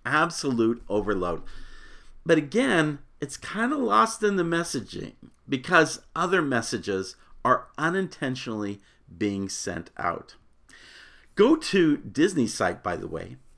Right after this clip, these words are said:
and you see that inclusion has been a big message in the last few years. So much that some,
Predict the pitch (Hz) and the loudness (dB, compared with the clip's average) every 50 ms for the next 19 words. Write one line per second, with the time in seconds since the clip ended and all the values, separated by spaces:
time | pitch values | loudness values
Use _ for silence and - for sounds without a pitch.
0 | - - - 123 120 120 135 170 208 - - - 185 175 170 143 - 139 139 139 | -12 -6 -2 0 0 2 0 0 0 -2 -2 -2 0 0 0 2 2 4 4 4
1 | - - - 147 156 156 - - 202 208 247 285 269 - 147 123 117 123 123 - | 2 0 -4 -4 -4 -4 -4 -6 -4 -2 -2 -2 0 0 0 0 0 -2 -4 -8
2 | - - _ _ _ - - 180 185 180 156 143 143 170 180 185 190 - - - | -14 -20 _ _ _ -6 -2 0 0 0 0 2 2 4 4 4 2 0 -2 0
3 | 180 190 190 151 127 - - 165 185 202 208 214 175 147 - - 107 101 98 87 | 2 2 2 2 -2 2 6 6 8 8 6 4 2 -2 -4 -4 -2 -2 -2 -2
4 | - - - 90 73 - - - - - - - - _ _ _ _ 135 139 147 | -4 -6 -8 -8 -10 -10 -14 -18 -18 -20 -20 -20 -20 _ _ _ _ 2 4 4
5 | 156 175 175 185 196 143 131 117 113 117 117 - - - - - - - - 107 | 4 2 2 0 0 0 0 0 -2 -2 -4 -6 -10 -16 -18 -20 -16 -10 -6 -4
6 | 104 101 95 95 98 87 76 - - - - 254 269 180 151 - 117 117 117 - | -4 -2 -2 -2 -2 -4 -4 -4 -6 -2 0 0 0 2 2 2 2 2 0 -4
7 | - - - - - - - - 165 165 170 - - - - - - - - - | -14 -16 -18 -18 -18 -18 -6 -2 0 0 0 -2 -6 -16 -14 -12 -10 -4 0 0
8 | 262 320 302 - 123 110 123 160 180 | 2 2 2 4 4 4 2 0 -2